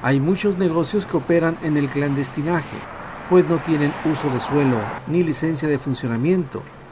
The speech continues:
por lo tanto, no son revisados por Protección Civil en cuanto a medidas de seguridad. Tal es el caso del restaurante de comida china, pero la dependencia no tenía información de su operación.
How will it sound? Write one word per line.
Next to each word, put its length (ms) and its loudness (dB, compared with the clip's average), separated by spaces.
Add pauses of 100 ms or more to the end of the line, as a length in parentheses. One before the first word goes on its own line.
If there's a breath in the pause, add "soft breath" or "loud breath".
(180)
por 140 2
lo 100 4
tanto, 480 -4 (400)
no 160 2
son 260 -2
revisados 600 -2
por 180 -4
Protección 520 -4
Civil 500 -2 (320 loud breath)
en 160 0
cuanto 360 0
a 40 2
medidas 500 -2
de 80 -8
seguridad. 580 -4 (1900)
Tal 160 4
es 120 0
el 120 -2
caso 280 2
del 160 0
restaurante 600 0
de 60 -6
comida 340 0
china, 380 -2 (600)
pero 160 4
la 120 6
dependencia 800 0 (300)
no 200 2
tenía 280 -2
información 640 0
de 120 -4
su 160 -4
operación. 640 -2